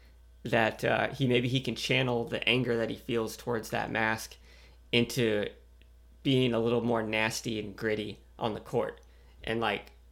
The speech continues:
start holding your own underneath the basket against some of these bigger guys. 'Cause that's one of the big things,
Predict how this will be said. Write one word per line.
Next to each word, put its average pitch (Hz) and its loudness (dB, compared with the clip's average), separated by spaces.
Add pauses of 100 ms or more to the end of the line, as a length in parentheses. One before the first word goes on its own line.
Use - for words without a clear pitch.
(720)
start 147 4
holding 135 4
your 120 4
own 127 6
underneath 113 0
the 104 -14
basket - -4
against 113 -2
some 117 0
of 110 -2
these 110 -6
bigger 117 0
guys. 110 0
'Cause - -6
that's 143 2
one 135 0
of 120 -2
the 117 -6
big 120 -2
things, 113 -4